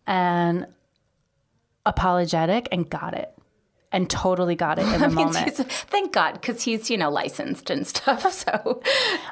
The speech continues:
Speaker 2: good
Speaker 1: Uh,
Speaker 2: for him for listening to you.
Speaker 1: Yeah, yeah.
Speaker 2: <laughs> But you are a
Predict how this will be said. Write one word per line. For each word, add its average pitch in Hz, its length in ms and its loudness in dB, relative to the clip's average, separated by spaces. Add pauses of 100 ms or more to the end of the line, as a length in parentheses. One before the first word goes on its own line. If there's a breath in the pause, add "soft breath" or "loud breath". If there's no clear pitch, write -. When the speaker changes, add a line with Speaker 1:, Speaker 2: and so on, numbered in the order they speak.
(120 loud breath)
Speaker 2:
good - 100 2
Speaker 1:
Uh, 214 160 4
Speaker 2:
for 220 120 4
him 202 280 0
for 190 160 2
listening 196 540 0
to 214 140 0
you. 202 160 2 (140)
Speaker 1:
Yeah, 247 760 2 (200)
yeah. 262 440 0
Speaker 2:
<laughs> 226 40 2
But 247 320 4
you 247 480 2
are 185 460 2
a 160 360 0